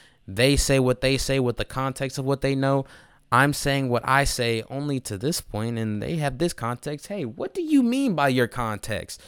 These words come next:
Now they talk more, and now you gain more understanding on their perspective. And then that's how you conversate.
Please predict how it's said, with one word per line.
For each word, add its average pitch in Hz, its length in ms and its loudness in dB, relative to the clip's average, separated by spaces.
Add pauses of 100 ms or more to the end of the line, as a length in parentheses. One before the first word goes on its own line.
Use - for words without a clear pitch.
(220)
Now 101 340 0
they 135 180 2
talk 123 360 2
more, 120 420 2 (560)
and 120 160 0
now 131 160 6
you 127 320 2
gain 147 480 4
more 113 220 2
understanding 104 580 -4
on 95 100 -6
their 90 120 -4
perspective. - 580 -4 (320)
And 196 140 -4
then 247 80 0
that's 254 160 0
how 262 100 -4
you 202 160 0
conversate. 110 1120 4